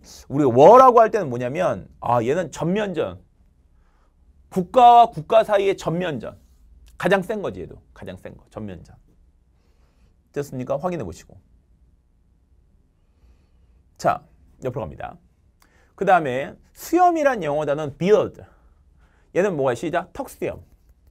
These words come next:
턱수염. beard. mustache. 얘가 이거야. mustache. 얘가 영어로 코수염. 얘는 코수염. 코수염.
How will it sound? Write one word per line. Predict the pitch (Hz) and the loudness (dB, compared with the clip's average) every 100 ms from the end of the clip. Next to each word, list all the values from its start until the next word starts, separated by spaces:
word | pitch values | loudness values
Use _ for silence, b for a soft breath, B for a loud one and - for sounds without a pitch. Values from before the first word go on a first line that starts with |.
| _ | _
턱수염. | - - - - _ _ _ _ _ _ _ _ _ - | -20 -20 -20 -20 _ _ _ _ _ _ _ _ _ -12
beard. | 107 87 - _ _ _ _ _ _ - | -10 -10 -12 _ _ _ _ _ _ -4
mustache. | 175 202 190 - - - _ _ _ _ _ _ 156 | -4 -2 -2 -2 -4 -20 _ _ _ _ _ _ -2
얘가 | 185 | 0
이거야. | 160 95 | 0 0
mustache. | 101 175 - 143 - - _ - | -2 -2 0 -2 -2 -14 _ -6
얘가 | 156 | -2
영어로 | 135 123 85 107 | 0 -2 -6 -10
코수염. | - 269 - 151 85 90 _ _ _ _ _ - | -12 -14 -10 -10 -10 -16 _ _ _ _ _ -16
얘는 | 117 | -16
코수염. | 110 196 - 73 78 _ _ _ _ _ _ | -14 -18 -18 -20 -20 _ _ _ _ _ _
코수염. | - 131 - - | -18 -18 -18 -20